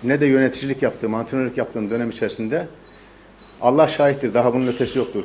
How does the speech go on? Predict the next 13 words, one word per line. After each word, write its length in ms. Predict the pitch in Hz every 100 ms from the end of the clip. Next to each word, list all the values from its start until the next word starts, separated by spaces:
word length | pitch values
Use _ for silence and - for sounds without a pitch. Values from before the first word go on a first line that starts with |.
| -
Trabzonspor'un 680 | 135 131 139 - 147 131 120
menfaatlerine 680 | 123 131 143 139 - 139 131
uymayacak 480 | 139 135 113 117
ne 180 | 135 151
bir 100 | 139
lira 340 | 120 120 170 - - - - - - - - -
ne 180 | 135 147
de 160 | 160 147
bir 100 | 147
oluşumun 460 | 135 135 127 147
içerisinde 540 | 131 135 117 165 170 - -
imzam 380 | 135 127 135 127
olmadı. 320 | 113 98